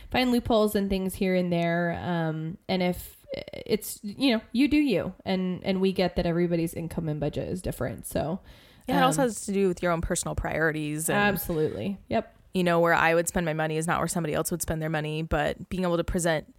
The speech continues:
Speaker 2: the why behind all of this, I think, is gonna help everyone decide what is important to them.
Speaker 1: Yeah. And until I learned about the toxicity in personal care products,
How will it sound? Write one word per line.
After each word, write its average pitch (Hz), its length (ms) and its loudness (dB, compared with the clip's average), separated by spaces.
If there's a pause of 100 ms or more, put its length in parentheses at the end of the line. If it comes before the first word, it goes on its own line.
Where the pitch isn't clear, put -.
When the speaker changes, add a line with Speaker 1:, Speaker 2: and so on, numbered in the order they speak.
(300)
Speaker 2:
the 165 140 2
why 147 600 2
behind 160 560 0
all 160 300 2
of 165 160 -2
this, 180 480 2 (100)
I 170 120 0
think, 165 160 0
is 160 260 0
gonna 170 180 -2
help 170 380 -2 (580)
everyone 190 380 4
decide 175 560 4
what 180 300 2
is 254 160 2
important 147 380 -4
to - 60 -12
them. 52 440 -8
Speaker 1:
Yeah. 185 260 2
And 226 160 2
until 262 380 2
I 202 160 4
learned 196 320 0
about 156 480 0 (560)
the 180 320 2
toxicity 180 640 0
in 170 100 -4
personal 160 380 -2
care 196 240 -2
products, 160 600 -2